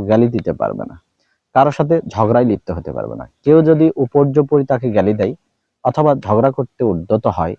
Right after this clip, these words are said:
তাহলে তার জবাবে সে এইটুকুই বলবে, "আমি সিয়াম পালনকারী, আমি তোমার সাথে গণ্ডগোলে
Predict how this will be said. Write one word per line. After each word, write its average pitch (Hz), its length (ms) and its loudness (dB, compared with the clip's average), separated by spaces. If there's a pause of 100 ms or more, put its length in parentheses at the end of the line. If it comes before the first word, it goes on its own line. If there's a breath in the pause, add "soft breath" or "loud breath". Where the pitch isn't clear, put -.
তাহলে 101 280 -2
তার 90 220 0
জবাবে 110 380 4
সে - 180 -8 (140)
এইটুকুই 151 400 2
বলবে, 95 320 -2 (540)
"আমি 113 180 2 (500)
সিয়াম 110 360 2
পালনকারী, - 560 -6 (400)
আমি 123 200 4
তোমার 147 220 2
সাথে 135 300 -6
গণ্ডগোলে 120 600 2